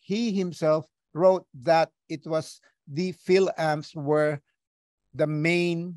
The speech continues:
reason why the Filipino food did not, um, like, easily, uh, penetrate the mainstream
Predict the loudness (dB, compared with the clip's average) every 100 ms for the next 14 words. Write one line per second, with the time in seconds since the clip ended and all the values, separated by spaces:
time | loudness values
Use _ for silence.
0 | -6 0 0 2 0 0 -4 -10 -6 2
1 | 4 6 2 -4 -12 _ _ _ _ _
2 | _ -10 -6 -2 -2 -2 -2 0 0 -2
3 | -6 _ _ _ _ 0 4 4 2 -6
4 | _ _ _ -16 0 0 0 -2 -2 0
5 | 0 -2 _ _ _ 0 0 -2 _ -4
6 | -4 -4 _ _ _ _ _ _ _ _
7 | _ _ _ _ _ _ _ _ _ -10
8 | -8 -6 -4 -2 0 0 -2 -4 -6 -10
9 | -14 _ _ -4 -4 -4 -2 -2 -2 -4
10 | -2 -2 -4 _ -4 -2 0 2 2 -2
11 | -4 2 2 2 -4